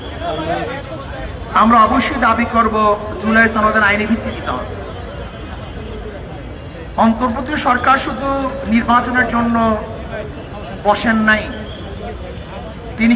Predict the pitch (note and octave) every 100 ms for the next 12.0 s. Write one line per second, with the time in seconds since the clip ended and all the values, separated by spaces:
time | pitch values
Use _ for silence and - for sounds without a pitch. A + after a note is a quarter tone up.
0 | A#3 A#3+ B3 B3 C4 B3 C4+ C4 - -
1 | - - - - - - - - - -
2 | A#3+ B3+ C4+ A#3+ B3 G#3+ F#3+ E3+ A2+ -
3 | - - - - - - - - - -
4 | A#3 A3+ A#3+ - B3 B3 C#4 - - -
5 | - - - A3+ A#3+ - A#3 A#3+ - G#3+
6 | B3 A3 F3+ - - - - F3+ G3 F#3
7 | G3+ F#3+ D#3+ D3+ - - - - - A#3
8 | B3 C#4 A#3+ A#3+ C4+ - D4+ D4+ B3 A3+
9 | B3 A#3 - B3 B3 C4 A#3 G3+ G3+ A3
10 | G#3+ G#3 G#3+ - - - - - - -
11 | - - - - G#3+ C4 - C#4 C#4